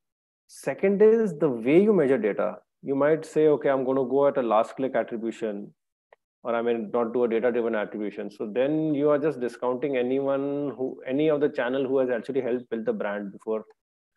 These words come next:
uh, the user comes and, uh, comes and buys into you. So it's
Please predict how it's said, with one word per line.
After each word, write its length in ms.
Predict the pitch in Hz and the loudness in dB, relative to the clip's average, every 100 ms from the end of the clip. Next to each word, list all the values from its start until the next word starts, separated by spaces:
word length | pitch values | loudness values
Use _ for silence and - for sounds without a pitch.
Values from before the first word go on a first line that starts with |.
| _ | _
uh, 200 | 117 113 | -6 -4
the 120 | 110 113 | -2 -2
user 400 | 110 110 113 123 | -2 -2 -2 -2
comes 220 | 107 107 | -2 -2
and, 220 | 110 113 | -4 -6
uh, 300 | 113 113 110 - | -8 -8 -8 -6
comes 140 | 113 | -4
and 80 | 113 | -4
buys 180 | 104 104 | -2 -2
into 200 | 98 98 | -4 -8
you. 180 | 90 - _ _ _ _ _ | -10 -12 _ _ _ _ _
So 180 | 202 - | -8 -6
it's 300 | - - | -8 -14